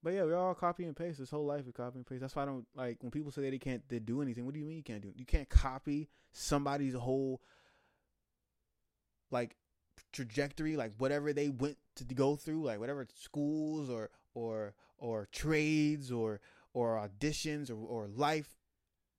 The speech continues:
that they went through. You can't copy that and paste it. You don't think you can do it? Why? Everybody else is doing it. She copied that person. He copied that person. You don't think people are copying each other?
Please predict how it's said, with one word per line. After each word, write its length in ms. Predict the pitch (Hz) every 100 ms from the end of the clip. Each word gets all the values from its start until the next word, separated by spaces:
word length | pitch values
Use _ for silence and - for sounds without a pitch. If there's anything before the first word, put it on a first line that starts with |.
| _ _ -
that 140 | 120
they 140 | 143 147
went 320 | 156 165 -
through. 160 | 156
You 140 | 147 165
can't 280 | 165 147 -
copy 380 | 156 156 160 160
that 160 | 156
and 120 | 139
paste 300 | 156 156 -
it. 40 | 147
You 60 |
don't 100 | 160
think 100 | 160
you 60 | 160
can 120 | 156
do 160 | 170 185
it? 120 | 190 147
Why? 240 | 160 165
Everybody 220 | 139 151
else 80 | 165
is 80 | 139
doing 240 | 143 151
it. 100 | 156
She 140 | - 160
copied 360 | 170 156 151
that 140 | 147 -
person. 280 | 156 -
He 100 | 131
copied 300 | 175 156 143
that 160 | 151 165
person. 260 | 151 151 151
You 60 |
don't 60 | 165
think 120 | 156
people 180 | 165 151
are 60 |
copying 360 | - 139 156 165
each 160 | 165 170
other? 160 | 170